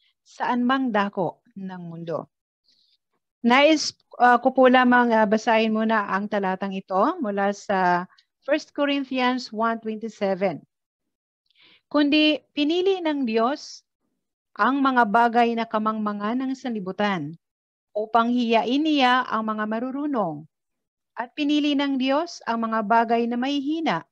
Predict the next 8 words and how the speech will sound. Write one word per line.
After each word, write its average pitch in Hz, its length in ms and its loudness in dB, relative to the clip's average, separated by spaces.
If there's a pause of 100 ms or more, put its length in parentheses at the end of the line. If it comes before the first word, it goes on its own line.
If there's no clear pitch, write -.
(440)
ng 208 180 -14
sanlibutan 214 840 -4 (480)
upang 220 320 -2
hiyain 240 420 0
niya 247 380 2
ang 214 160 -6
mga 214 160 -6
bagay 220 420 -2